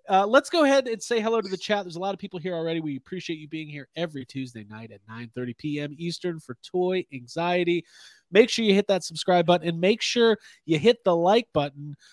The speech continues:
No giveaway tonight, but we're gonna be back next week with an awesome giveaway.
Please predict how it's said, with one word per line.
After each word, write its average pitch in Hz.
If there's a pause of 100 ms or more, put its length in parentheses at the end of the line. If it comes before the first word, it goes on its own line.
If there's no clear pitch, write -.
(140)
No 208
giveaway 220
tonight, 185
but 165
we're 165
gonna 165
be 156
back 170
next 180
week 160
with 139
an 123 (100)
awesome 202
giveaway. 104